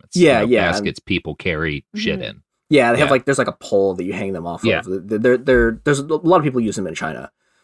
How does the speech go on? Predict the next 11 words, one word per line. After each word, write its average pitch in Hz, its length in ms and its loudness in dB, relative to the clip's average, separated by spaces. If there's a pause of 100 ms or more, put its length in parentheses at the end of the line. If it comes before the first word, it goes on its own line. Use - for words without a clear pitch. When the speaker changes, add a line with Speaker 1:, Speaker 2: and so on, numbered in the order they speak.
(160)
Speaker 2:
So 135 180 4
Speaker 1:
Mm-hmm. 104 100 -2
Speaker 2:
Zhang 262 280 6
just, - 160 4
like, 277 240 2 (120)
gives 185 300 4
him 202 160 6
these 156 220 0
two 175 260 2
empty 143 300 0
baskets. - 760 -8